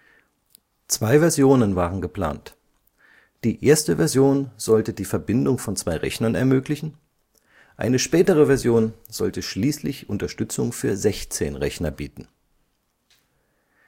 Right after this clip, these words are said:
Im Dezember neunzehnhundertsechsundneunzig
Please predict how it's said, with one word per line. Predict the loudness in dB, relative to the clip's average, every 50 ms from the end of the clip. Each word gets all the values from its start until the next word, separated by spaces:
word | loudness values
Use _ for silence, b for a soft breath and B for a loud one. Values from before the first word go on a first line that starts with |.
| _ _ _ _ _ _ _ _ _ _ _ _ -2
Im | 0 0
Dezember | 2 0 0 -2 -2 0 2 4 4 4
neunzehnhundertsechsundneunzig | 4 4 2 0 0 0 2 2 2 2 0 0 -2 -2 -2 -4 -4 -4 -4 -4 -4 -4 -4 -4 -4 -6 -6 -6 -8